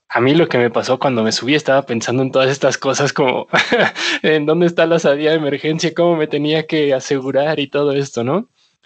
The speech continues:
Pero e-, es muy, es muy chistoso porque tú llegas a la turbina, hay como una puertita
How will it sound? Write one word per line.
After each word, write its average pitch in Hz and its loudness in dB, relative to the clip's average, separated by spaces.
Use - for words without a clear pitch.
Pero 147 4
e-, 160 0
es 165 -2
muy, 196 2
es 170 -4
muy 196 0
chistoso 151 -2
porque 123 -8
tú 165 -2
llegas 185 0
a 160 -2
la 135 0
turbina, 202 -2
hay 135 0
como 131 -2
una 135 -2
puertita 170 -2